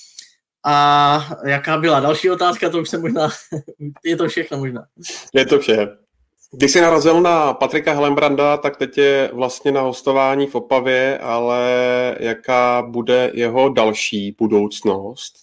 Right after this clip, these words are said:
Speaker 2: To je jedna věc. Druhá věc, taky to hodně zaznívalo v komentářích, třeba na Twitteru, je další působení Jana Matouška ve Slávii, který teď hostuje v Liberci a,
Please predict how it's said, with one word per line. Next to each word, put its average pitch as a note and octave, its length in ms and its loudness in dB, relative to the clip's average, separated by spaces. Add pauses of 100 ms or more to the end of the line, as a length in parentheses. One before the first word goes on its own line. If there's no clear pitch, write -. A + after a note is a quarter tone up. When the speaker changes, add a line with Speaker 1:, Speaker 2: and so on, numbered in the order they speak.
(120)
Speaker 2:
To G#2+ 60 -2
je G#2+ 100 4
jedna A2+ 300 4
věc. A2 480 2 (220)
Druhá A#2+ 380 2
věc, C3+ 420 0 (100)
taky A2+ 240 -6
to A#2+ 140 -2
hodně A#2+ 260 -2
zaznívalo A#2+ 480 0
v A#2+ 60 -8
komentářích, A#2 760 0 (500)
třeba C3 280 0
na B2+ 100 4
Twitteru, C3+ 760 4
je B2 1000 0 (380)
další A#2 540 -2
působení B2 1000 0
Jana A#2 280 0
Matouška C3+ 760 0
ve G#2+ 80 0
Slávii, G#2+ 520 2
který G#2 200 -10
teď G#2+ 160 -2
hostuje G#2+ 380 0
v G#2 40 -4
Liberci G#2+ 580 0 (200)
a, G#2+ 560 4